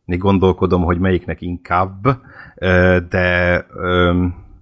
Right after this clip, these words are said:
a Romát az talán egy jobb filmnek tartom, a Zöld könyvet viszont mindenféleképpen egy, ö, szórakoztatóbb filmnek tartom. És, ö, és abszolút méltónak arra, hogy mondjuk egy legjobb filmet megnyerjen, mert tényleg sokat ad, bármikor újra fogom nézni, a Romát azért nem. Még meg fogom nézni.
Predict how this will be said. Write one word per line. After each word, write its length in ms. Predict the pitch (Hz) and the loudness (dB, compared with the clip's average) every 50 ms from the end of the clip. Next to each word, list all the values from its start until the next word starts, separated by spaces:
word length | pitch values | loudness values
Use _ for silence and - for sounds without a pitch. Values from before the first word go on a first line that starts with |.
| _ _ _ _ _ _ _ | _ _ _ _ _ _ _
a 40 | 110 | 0
Romát 380 | 113 135 139 127 120 110 - - | 0 2 2 2 2 0 0 -4
az 200 | 98 92 - _ _ | -8 -8 -10 _ _
talán 300 | - 113 107 107 101 98 | -6 -4 -2 0 -2 -2
egy 160 | 95 92 87 | -4 -6 -6
jobb 140 | 98 98 92 - | -6 -8 -8 -8
filmnek 360 | - 120 110 110 117 117 - | -8 -6 -4 -4 -4 -4 -4
tartom, 260 | - 113 113 - 107 | -4 -4 -2 -2 -2
a 20 | |
Zöld 180 | 95 110 104 98 | -2 0 -2 -2
könyvet 180 | - 107 95 98 | 0 -2 -4 -2
viszont 200 | 92 - 101 98 | -2 -2 -2 -2
mindenféleképpen 800 | 104 101 95 90 85 - 95 87 82 - - 92 - - - 82 | 0 2 2 0 0 0 0 0 0 0 -2 -4 -2 -2 -2 0
egy, 240 | 85 82 80 80 85 | 0 0 -2 0 0
ö, 100 | 82 80 | 0 0
szórakoztatóbb 760 | 78 - - 90 82 - - 90 - - 90 82 - 87 - | 0 0 0 0 0 0 -2 -6 -6 -6 -6 -6 -4 -6 -8
filmnek 360 | - - 90 90 90 - - - | -6 -6 -4 -4 -4 -4 -4 -4
tartom. 460 | - - - - - - - - - - - - - - - - - | -4 -4 -4 -4 -8 -10 -12 -12 -14 -18 -20 -20 -18 -18 -18 -18 -12
És, 380 | - - 82 82 78 - - - | -2 0 0 0 0 0 -2 -2
ö, 140 | 85 85 82 | 0 0 0
és 160 | 64 - - | -2 -2 -2
abszolút 300 | 113 - - 104 95 - | -2 0 0 0 0 2
méltónak 600 | 95 92 90 87 - - 87 80 80 78 - - | 2 2 2 2 0 -2 -2 -2 -2 -2 -2 -2
arra, 220 | 90 85 82 80 | 0 0 2 2
hogy 140 | 80 80 80 | 0 0 -2
mondjuk 360 | 82 80 78 78 80 - - | -2 -2 -2 -4 -4 -4 -4
egy 160 | 82 76 76 - | -6 -6 -6 -4
legjobb 280 | - 82 82 80 78 - | -4 -2 -2 0 -2 -4
filmet 320 | - - 85 80 78 80 | -4 -4 -4 -2 -2 -2
megnyerjen, 520 | 80 78 78 78 76 76 76 76 76 76 76 | -2 -2 -2 0 0 0 0 2 2 0 0
mert 260 | 76 76 76 76 - | 0 -2 -2 -2 -2
tényleg 200 | - 85 78 76 | -2 -2 -2 -2
sokat 340 | - - 92 - - - - | -2 -4 -4 -4 -4 -2 -2
ad, 140 | 80 73 78 | -4 -4 -2
bármikor 400 | 80 85 82 82 80 - - 82 | -2 -2 -2 -2 -4 -8 -8 -6
újra 160 | 80 78 76 | -6 -6 -8
fogom 280 | - - 85 82 80 78 | -8 -6 -6 -6 -4 -4
nézni, 340 | 78 78 76 - - 85 | -4 -4 -6 -6 -4 -4
a 60 | 78 80 | -2 -2
Romát 300 | 80 80 80 78 - - | 0 -2 -2 -2 -4 -4
azért 280 | 78 80 80 - - | -6 -6 -8 -8 -6
nem. 200 | - 90 87 85 | -6 -4 -4 -4
Még 220 | 87 92 107 101 104 | -2 -2 -4 -2 -2
meg 160 | 113 110 - | -4 -4 -4
fogom 280 | - 107 98 95 87 | -6 -8 -10 -8 -8
nézni. 380 | 90 85 82 80 82 87 90 113 | -8 -10 -10 -12 -12 -10 -8 -6